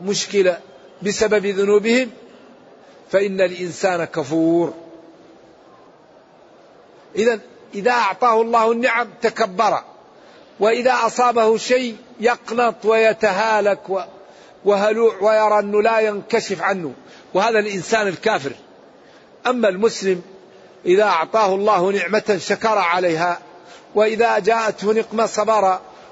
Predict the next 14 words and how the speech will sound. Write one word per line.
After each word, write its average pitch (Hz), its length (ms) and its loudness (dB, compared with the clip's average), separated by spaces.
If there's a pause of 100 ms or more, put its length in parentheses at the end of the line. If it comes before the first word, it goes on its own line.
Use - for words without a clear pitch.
وكل 214 720 -2
خير، 208 320 0 (300)
وليس 202 340 0
ذلك 190 400 2
لغير 175 340 0
المسلم. 165 480 -6 (2500)
لله 202 460 0
ملك 180 260 -2
السماوات 160 720 -2
والأرض 143 360 -6 (1800)
خلقا 151 580 -4 (140)
وتصرفا 151 920 -4 (200)
وكونا 151 720 -4
وقدر، 147 420 -4